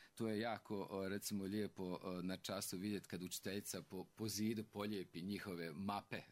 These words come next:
ovaj, te razne uma. Ovaj, onda uče da, da budu koncentrisani dok uče u školi i kod kuće, da otkriju svoj stil učenja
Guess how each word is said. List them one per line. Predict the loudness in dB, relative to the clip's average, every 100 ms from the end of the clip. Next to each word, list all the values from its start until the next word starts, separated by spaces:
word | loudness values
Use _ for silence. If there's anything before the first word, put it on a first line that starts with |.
| -12
ovaj, | -10 -8 -8 -8
te | -6 -4 -2
razne | 0 0 -2 2
uma. | 4 4 2 -2 -12 -14 -14 -6
Ovaj, | 0 0 2 0
onda | 0 2 2 2
uče | 0 0 0
da, | -2
da | -2 0
budu | 2 2 2
koncentrisani | 0 0 2 0 0 0 2 2 2
dok | 0 0
uče | 0 2 2 2 0
u | -2
školi | -2 0 2 4 2
i |
kod | 0 -4
kuće, | 0 0 2 2 0 -4 -16 -8
da | -2 0 2 0
otkriju | 0 -4 0 2 2
svoj | 4 2
stil | 2 2 2 2
učenja | 2 2 4 4 4